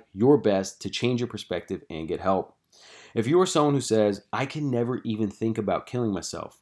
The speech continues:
or, "I don't know how someone could kill themselves," then you, my friend,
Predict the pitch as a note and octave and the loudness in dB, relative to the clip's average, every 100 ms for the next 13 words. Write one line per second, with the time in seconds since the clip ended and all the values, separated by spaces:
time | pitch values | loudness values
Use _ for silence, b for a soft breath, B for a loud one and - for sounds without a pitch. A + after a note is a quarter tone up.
0 | - A2 A#2 C#3+ E3 B2 A#2+ A#2+ A2 F#2+ | -4 -2 2 2 2 0 2 4 4 2
1 | - B2+ C3+ - A2+ G#2 G2+ - D3+ C3+ | 0 0 0 0 -2 -2 -6 -2 0 0
2 | F#2 - E2 D#2+ - _ - G#2 C3+ D#3 | -4 -4 -6 -6 -10 _ -2 2 4 2
3 | C3+ - A2 G#2+ | 0 -2 -2 -2